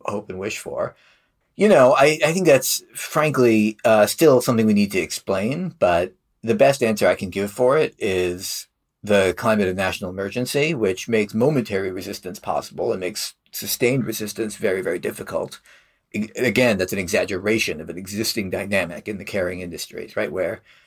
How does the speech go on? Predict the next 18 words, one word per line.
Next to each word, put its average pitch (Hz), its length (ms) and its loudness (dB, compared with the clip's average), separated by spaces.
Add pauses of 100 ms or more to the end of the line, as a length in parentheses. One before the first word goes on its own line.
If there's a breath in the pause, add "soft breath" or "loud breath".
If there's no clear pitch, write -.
(200 soft breath)
there's 101 160 -2
a 98 60 -4
kind 147 280 2
of 104 120 2
leverage 95 380 2
that 95 120 -8
comes 90 480 -2
from 90 480 -4 (260 soft breath)
the 95 80 -6
very 107 260 6
real 104 300 2
needs 95 640 0
of 87 580 2
the 98 120 -8
clients 92 500 -2
for - 140 -6
your 90 160 -2
work. 90 440 0